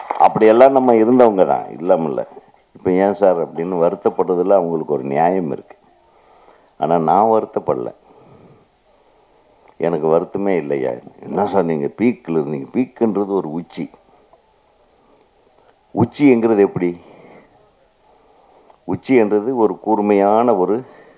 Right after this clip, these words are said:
உயரம், the top. அந்த கூர்மையில ஒருத்தன் ஏறிட்டான்னா,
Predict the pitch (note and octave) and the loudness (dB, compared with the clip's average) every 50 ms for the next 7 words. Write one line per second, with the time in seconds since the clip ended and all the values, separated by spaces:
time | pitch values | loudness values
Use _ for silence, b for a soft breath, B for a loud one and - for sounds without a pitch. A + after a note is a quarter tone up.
0 | b b _ _ _ _ - E2+ F2+ F2 C#2 C2 - - _ _ _ _ _ - | b b _ _ _ _ -4 0 0 0 0 0 -4 -14 _ _ _ _ _ -20
1 | - - - _ _ _ _ _ b b b b b b _ _ D#2+ - - - | -20 -20 -20 _ _ _ _ _ b b b b b b _ _ -8 -8 -2 0
2 | F2+ E2+ E2 - - - - _ - - _ _ _ _ _ b b b b b | 2 2 2 0 -4 -10 -20 _ -20 -20 _ _ _ _ _ b b b b b
3 | b b b b b b - A2+ G2+ G#2+ - - C#3 F3 F#3+ F#3 F3+ F3+ E3+ D#3 | b b b b b b -8 -4 -2 -2 -2 2 4 4 4 4 4 4 2 4
4 | D3 C3+ B2+ A#2 G2 A2 G#2+ G2 G2+ A#2 C3 C3+ G2+ G#2+ G2+ E2+ E2 E2 D#2+ C#2+ | 4 4 2 2 0 -2 -2 0 2 2 0 0 0 0 0 0 -2 -2 -2 -2
5 | B1+ B1+ D2+ F#2+ | -2 -4 -4 -6